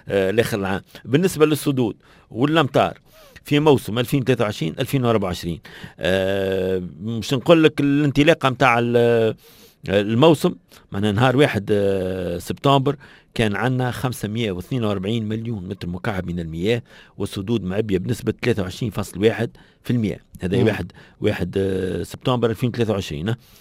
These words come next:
Speaker 1: آه، وقت اللي العام اللي قبله، آه، كانت ستمية وسبعة وستين مليون
Speaker 2: مم.
Speaker 1: متر مكعب. آه، ونلقاو عندنا نقص بمية وتسعة وسبعين مليون متر مكعب على معدل نفس اليوم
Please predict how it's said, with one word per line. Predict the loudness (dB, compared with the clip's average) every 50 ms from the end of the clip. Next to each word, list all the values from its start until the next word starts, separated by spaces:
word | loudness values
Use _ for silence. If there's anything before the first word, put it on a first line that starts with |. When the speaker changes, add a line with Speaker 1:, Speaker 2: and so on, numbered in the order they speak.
| -20 -20 -20 -20 -20 -18 -8
Speaker 1:
آه، | -2 0 2 2 4 4 2 2 0 0 0 -2 -2 -2 -2 -2 -2 -2 -2 -2 -2 -2 -4 -4 -6 -6
وقت | -6 -8 -4 4 4
اللي | 6 6 6 4 4 0 -4 -14 -20 _ -14 -8
العام | -4 0 4 4 4 4 4
اللي | 2 2
قبله، | 0 4 4 4 4 6 4 2 2 2 -2 -8 -20 -20 _ -6
آه، | -4 -2 -2
كانت | 2 2 2 4 4 2 -2 -2
ستمية | -4 -6 0 2 2 2 4 4 4 4
وسبعة | 4 4 2 4 4
وستين | 0 0 -2 -6 -2 0 2 2 2 0 -2 0
مليون | 0 0 2 4 2 4
Speaker 2:
مم. | 4 2
Speaker 1:
متر | 0 0 -2 -4
مكعب. | -4 -4 -6 -8 -10 -10 -14 _ _ _ -20 -20 -20 -20 -20 -20 -20 -20 _ -10
آه، | -8 -8 -6 -6 -6 -6 -6 -6 -6
ونلقاو | -4 -2 -2 -2 -2 2 4 4 6 6
عندنا | 4 4 2 2 2 2
نقص | 2 0 0 0 -4 -6 -6 -12 -20 -20 -20 _ -8
بمية | -4 -2 0 2 2 4 4
وتسعة | 2 2 -2 -6 -8
وسبعين | -2 -2 0 2 4 2 4 4
مليون | 2 2 2 2 0
متر | 0 -2 -4 -6
مكعب | -6 -4 -2 -2 -2 -2 -2 -2
على | -4 -4 -6
معدل | -6 -4 -4 -4 -4 -4 -4 -4
نفس | -4 -6 -6 -10
اليوم | -8 -6 -2 0 0 0 -2